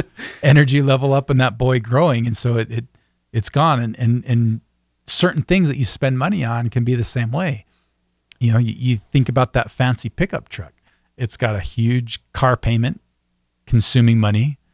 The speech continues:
Speaker 2: It, it probably doesn't get the greatest fuel economy,
Speaker 1: Oh, you get outta
Speaker 2: consuming
Speaker 1: here.
Speaker 2: money.
Speaker 1: <laughs>
Speaker 2: The insurance on it
Speaker 1: See
Speaker 2: probably
Speaker 1: ya.
Speaker 2: is pretty expensive, consuming money.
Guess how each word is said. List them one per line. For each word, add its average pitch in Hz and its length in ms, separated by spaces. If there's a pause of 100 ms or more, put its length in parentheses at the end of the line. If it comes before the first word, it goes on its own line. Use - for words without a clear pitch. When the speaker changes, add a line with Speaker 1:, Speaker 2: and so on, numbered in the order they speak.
(440)
Speaker 2:
It, 120 280
it 123 180
probably 120 260
doesn't 120 220
get 127 160
the 127 80
greatest 117 360
fuel 151 220
economy, 120 540
Speaker 1:
Oh, 147 160
you 147 220
get 147 180
outta 143 160
Speaker 2:
consuming 131 260
Speaker 1:
here. 120 100
Speaker 2:
money. 110 400
Speaker 1:
<laughs> 214 60 (560)
Speaker 2:
The 131 180
insurance 160 600
on 135 200
it 170 180 (380)
Speaker 1:
See - 180
Speaker 2:
probably 143 220
Speaker 1:
ya. 131 40
Speaker 2:
is 117 80
pretty 139 260
expensive, 143 800 (140)
consuming 123 560
money. 113 360